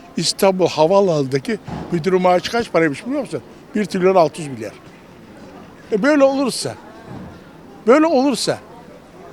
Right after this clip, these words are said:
ondan sonra müdür yardımcısı bir trilyon lira alıyor. O bir, e sen emekliye beş milyon lira parayı vermeye çekiniyorsan, "Şu kadar katrilyon giderimiz olur." diyorsun verirsek bir yıl içinde. Adam bir trilyon altı yüz milyar maaş alıyor.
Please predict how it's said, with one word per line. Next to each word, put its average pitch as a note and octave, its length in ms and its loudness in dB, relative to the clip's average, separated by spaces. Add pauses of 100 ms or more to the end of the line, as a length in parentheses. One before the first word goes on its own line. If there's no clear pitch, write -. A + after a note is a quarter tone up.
(120)
ondan B3 240 4
sonra A#3 200 4
müdür A3+ 180 2
yardımcısı A3+ 720 2
bir A#3+ 100 4
trilyon D#3 340 2
lira C3 120 -2
alıyor. B2+ 240 -4
O A3 160 4
bir, A#3 100 2 (460)
e A#3+ 100 4
sen D4 280 4 (120)
emekliye D#4 560 4
beş E4 240 2
milyon D4+ 200 0
lira B3 120 4
parayı B3 360 4
vermeye A#3 320 4
çekiniyorsan, A3 640 2 (300)
"Şu B3 140 -2
kadar B3 240 2
katrilyon G#3 420 2
giderimiz A3 420 2
olur." F3 280 4
diyorsun E3 300 2
verirsek F3 400 2 (300)
bir F#3+ 100 0
yıl F#3+ 240 4
içinde. F#3+ 360 2 (320)
Adam F3+ 280 4
bir G#3+ 100 0
trilyon G#3 320 0
altı G#3 260 2
yüz A3 80 -4
milyar G#3+ 160 4
maaş A3+ 300 -2
alıyor. G3+ 260 -4